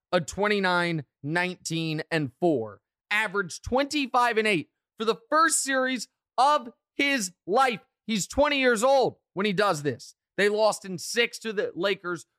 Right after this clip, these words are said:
who would go on to win the title. Twenty eleven. Again, it's his second playoff series ever.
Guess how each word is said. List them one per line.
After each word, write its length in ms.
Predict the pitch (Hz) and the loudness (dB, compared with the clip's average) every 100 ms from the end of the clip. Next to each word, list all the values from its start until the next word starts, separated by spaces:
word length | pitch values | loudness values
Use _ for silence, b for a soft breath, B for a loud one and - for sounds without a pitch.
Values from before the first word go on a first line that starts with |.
| - | -6
who 80 | 185 | -4
would 140 | 175 | 0
go 120 | 180 | 2
on 120 | 175 | 2
to 60 | 165 | 0
win 160 | 156 151 | -4 -4
the 80 | |
title. 320 | 127 127 104 - _ _ _ - | -4 -4 -6 -12 _ _ _ -20
Twenty 340 | - 226 262 | 0 2 4
eleven. 400 | 262 226 220 131 - _ _ _ _ _ _ _ _ | 2 2 0 -2 -10 _ _ _ _ _ _ _ _
Again, 160 | 214 170 | -2 -2
it's 120 | 123 | -4
his 160 | 143 | -10
second 480 | - 214 196 165 156 - _ - | -6 -4 -4 -8 -12 -14 _ -6
playoff 220 | 170 156 | -2 -2
series 340 | - 147 131 127 | -2 -6 -6 -4
ever. 220 | 123 | -6